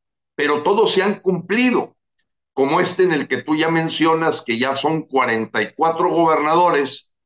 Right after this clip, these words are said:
los que han firmado este documento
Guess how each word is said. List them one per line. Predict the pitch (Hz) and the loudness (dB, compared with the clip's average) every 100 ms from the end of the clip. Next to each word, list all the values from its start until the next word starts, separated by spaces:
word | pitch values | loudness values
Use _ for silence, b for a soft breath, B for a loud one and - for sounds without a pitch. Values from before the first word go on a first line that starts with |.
| _ _ | _ _
los | 113 110 - | -2 -2 0
que | 156 | -2
han | 160 160 | -2 -2
firmado | 160 143 135 156 156 120 107 - _ _ | 0 0 2 2 2 0 -2 -8 _ _
este | 139 - 170 | -6 -4 -2
documento | 165 143 131 143 160 156 - 120 120 | 0 0 -2 -2 -2 -2 -2 -2 -2